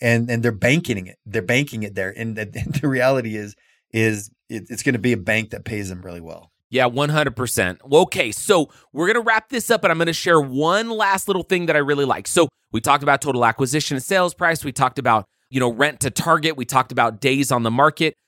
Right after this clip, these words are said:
Speaker 2: We talked about rejected pro formas. The other one that I really like and that you guys ought to go take a look at in these annual reports is, uh, we put something in there because every year we've got clients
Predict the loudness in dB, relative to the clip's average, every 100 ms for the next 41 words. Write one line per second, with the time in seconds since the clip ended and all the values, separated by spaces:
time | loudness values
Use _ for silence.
0 | _ -6 0 2 2 0 0 0 -2 -4
1 | 0 -2 -2 -8 0 0 2 -2 0 -2
2 | -4 _ _ -10 -2 0 2 2 0 0
3 | 0 0 0 0 0 2 0 2 2 2
4 | 0 -2 -2 0 0 0 0 0 0 0
5 | 0 0 0 -2 0 0 0 2 2 2
6 | 2 0 -2 -2 -2 -8 _ _ _ 0
7 | 0 0 2 2 2 -2 -6 -2 -2 0
8 | -2 0 -6 -2 -2 2 0 0 -2 -4
9 | 0 0 0 -2 2 2 2 -2 -2 -2
10 | 0 0 0 -4